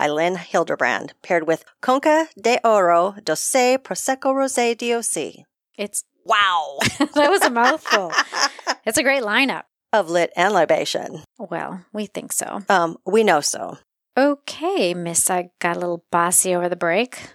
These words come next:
Speaker 2: What did Italy do to you?
Speaker 1: Hmm, D M me. I'll let you know.
Speaker 2: Hmm.
Speaker 1: Now, as usual, all of the short stories will be linked in this episode,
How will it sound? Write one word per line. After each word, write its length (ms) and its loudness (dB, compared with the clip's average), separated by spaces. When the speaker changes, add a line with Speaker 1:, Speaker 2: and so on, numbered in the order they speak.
Speaker 2:
What 100 -2
did 140 2
Italy 280 0
do 220 0
to 160 -2
you? 180 2
Speaker 1:
Hmm, 460 4
D 160 2
M 200 2
me. 180 -2
I'll 80 -2
let 200 0
you 60 -4
know. 320 -4
Speaker 2:
Hmm. 300 -8
Speaker 1:
Now, 160 2
as 180 -2
usual, 680 2
all 220 4
of 80 0
the 60 -2
short 300 0
stories 640 0
will 120 2
be 140 0
linked 420 -2
in 80 -2
this 200 -4
episode, 680 0